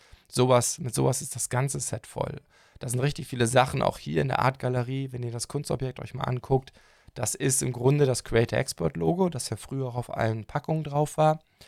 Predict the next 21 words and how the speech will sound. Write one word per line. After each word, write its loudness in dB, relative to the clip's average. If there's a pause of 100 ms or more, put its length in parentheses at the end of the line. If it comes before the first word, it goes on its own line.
(420)
Äh, 4
finde 0
ich -2
auch 4
sehr, -6
sehr -8 (140)
cool. -4 (560)
Ähm, 4
auch 2
hier 2
die 0
Gemälde 4
sind -2
klare 2
Anleihen, 2
auch -4
teilweise 0
geprägte -6
Gemälde, -2
wie -12
ihr -8